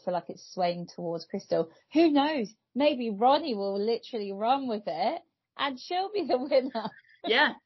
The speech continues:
Speaker 2: Ronnie, not that we ever thought would be on, will be in that Hall of Fame. There we go. <laughs> This imaginary Hall of Fame that everyone talks about but doesn't exist. There is no hallway anywhere with any of these pictures, but hey ho. So yeah,
Speaker 1: Oh,
Speaker 2: that's
Speaker 1: God.
Speaker 2: the end of the episode.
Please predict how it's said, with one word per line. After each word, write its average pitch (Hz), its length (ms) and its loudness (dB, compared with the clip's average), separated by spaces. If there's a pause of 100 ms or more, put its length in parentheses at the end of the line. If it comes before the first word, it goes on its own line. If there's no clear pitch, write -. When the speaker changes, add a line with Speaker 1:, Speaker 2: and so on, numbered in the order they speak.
Speaker 2:
Ronnie, 190 580 -2 (100)
not 226 360 -2
that 220 120 0
we 226 200 -2
ever 214 220 0
thought 202 260 -2
would 175 140 -6
be 196 140 0
on, 202 140 -4
will 214 100 -2
be 220 180 2
in 185 120 -4
that 185 180 0
Hall 202 160 0
of 202 60 -12
Fame. 202 400 -4 (300)
There 247 180 2
we 214 100 0
go. 233 140 4 (500)
<laughs> 330 80 8 (340)
This - 180 2
imaginary 240 540 2
Hall 220 220 0
of 214 120 -2
Fame 196 280 2
that 170 120 -4
everyone 180 300 0
talks 180 300 -6
about 160 260 0
but 147 180 0
doesn't 160 320 -6
exist. - 380 -6 (500)
There 220 200 4
is 220 120 2
no 202 220 0
hallway 180 420 0
anywhere 175 460 0
with 165 120 -10 (100)
any 175 160 -6
of 156 120 -8
these 160 140 -12
pictures, - 400 -4 (160)
but 170 160 -2
hey 175 260 -6
ho. 165 200 -4 (520)
So 403 80 -4
yeah, 320 120 6
Speaker 1:
Oh, 359 160 -2
Speaker 2:
that's 320 160 2
Speaker 1:
God. 311 180 -4
Speaker 2:
the 247 140 -8
end 247 220 0
of 247 160 -6
the 254 120 -4
episode. 214 440 -2